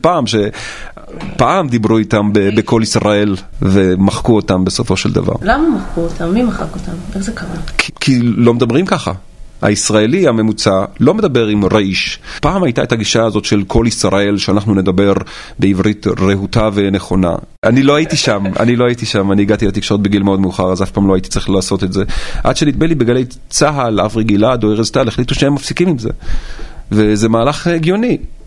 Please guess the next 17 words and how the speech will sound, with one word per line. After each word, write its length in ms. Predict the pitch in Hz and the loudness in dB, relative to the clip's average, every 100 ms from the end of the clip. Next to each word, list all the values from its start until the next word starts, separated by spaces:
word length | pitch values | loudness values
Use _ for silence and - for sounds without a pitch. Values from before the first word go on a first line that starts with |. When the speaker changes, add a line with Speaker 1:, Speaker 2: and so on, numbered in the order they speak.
| - - - | -16 -14 -6
Speaker 1:
פעם 180 | - 196 | -2 0
הדגישו 320 | 135 120 120 | 2 2 0
יותר 180 | 104 113 | 0 0
את 140 | 104 104 | 0 2
החטא 640 | 98 87 - 147 151 - | 2 0 0 0 0 0
ואת 220 | 101 92 104 | -2 0 2
העין. 480 | 87 156 147 113 - - - - - - - | 2 2 0 -2 -4 -8 -10 -12 -12 -10 -2
היום 180 | 135 185 | 0 0
פחות 240 | 202 226 | -2 -4
עושים 260 | - - 147 | -2 0 0
את 80 | 104 | 2
זה, 160 | 101 107 - - - - 113 | 0 0 -2 -4 -8 -10 -2
כי 120 | 113 | 0
התקשורת 560 | 113 127 - 190 202 | 0 -2 0 0 0
הפכה 240 | 123 - 170 | -4 -2 0
למשהו 340 | 165 160 185 | 0 0 0
שהוא 520 | - 180 165 151 139 | 0 2 2 2 0